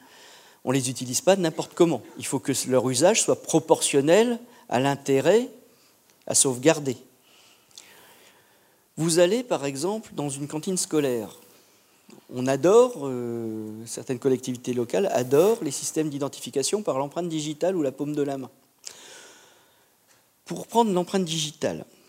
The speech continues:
vous avez un peu de colle scotch, de la cire, du film alimentaire et une bonne photocopieuse. Vous allez le jour où il y a des frites à la cantine. Vous repérez un élève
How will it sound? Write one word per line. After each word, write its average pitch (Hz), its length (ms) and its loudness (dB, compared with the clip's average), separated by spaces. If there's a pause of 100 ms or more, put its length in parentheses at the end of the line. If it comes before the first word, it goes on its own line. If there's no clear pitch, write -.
(540)
vous 135 200 2
avez 180 360 6
un - 80 -2
peu 175 140 0
de 165 100 2
colle 156 220 0
scotch, - 480 -4 (640)
de 104 80 -10
la 98 140 -6
cire, - 580 -4 (720)
du 120 100 -10
film 151 280 -2
alimentaire 139 840 -2
et 135 60 -8
une 131 120 -8
bonne 180 180 0
photocopieuse. 156 800 -6 (520)
Vous 135 140 -2
allez 190 360 6
le 131 120 -4
jour 214 460 -2
où 143 80 -4
il 143 60 0
y - 20 4
a 143 40 2
des 147 100 -2
frites 139 340 -6
à 123 40 0
la 113 120 -6
cantine. 110 400 -16 (1120)
Vous 107 160 -6
repérez 127 480 0
un 117 140 -4
élève 196 580 -2